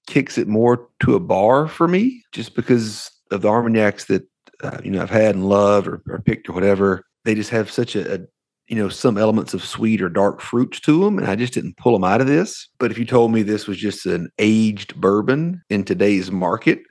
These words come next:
finished in French oak, maybe I didn't associate that with Armagnac. I think it's there for me. So I, I'm, I, I hate being on the fence. I hadn't done it in forever and a day, but I'm, I'm kinda right there. Like, one day, you know, if I had it, I'd say, "Sweet, hook me up with one." The next day, I could say, "Ah,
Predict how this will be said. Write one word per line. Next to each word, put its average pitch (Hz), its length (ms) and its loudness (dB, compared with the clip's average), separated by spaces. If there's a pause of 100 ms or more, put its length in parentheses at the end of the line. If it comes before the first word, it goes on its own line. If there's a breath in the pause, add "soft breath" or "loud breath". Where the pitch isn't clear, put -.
(140)
finished 107 340 0
in 90 80 -4
French 107 340 -2
oak, - 480 0 (120)
maybe 92 400 -4
I 92 80 0
didn't - 160 -6
associate 98 500 -4
that 104 160 0
with - 100 -4
Armagnac. 117 680 0 (140)
I - 120 2
think 131 200 2
it's 104 140 -6
there 202 200 2
for 90 220 -4
me. 60 120 -10
So - 220 -6
I, 95 220 -2 (120)
I'm, 104 280 -6
I, 143 320 -6
I 85 100 -2
hate 120 180 2
being 123 140 2
on 110 80 -2
the 92 60 -6
fence. - 340 -4
I 113 60 0
hadn't 110 140 0
done 110 80 0
it 98 100 -2
in - 200 -12
forever 107 320 4
and 90 100 0
a 78 40 -2
day, 123 380 0 (100)
but 92 140 -2
I'm, 92 160 0
I'm 98 140 -2
kinda 117 260 0
right 110 160 0
there. 123 180 2
Like, 110 240 -4 (140)
one 147 260 -2
day, 294 260 0
you 294 160 -2
know, 302 140 -6
if 302 100 -6
I 311 80 -4
had 359 220 0
it, 440 120 0 (340)
I'd - 120 -14
say, 160 140 -8
"Sweet, 143 400 0
hook 160 160 -4
me 139 80 2
up 107 100 0
with 90 120 -4
one." 85 340 -6 (140)
The - 80 -4
next 95 260 0
day, 139 300 2
I - 20 2
could 160 140 -8
say, 160 180 -2
"Ah, 190 1000 0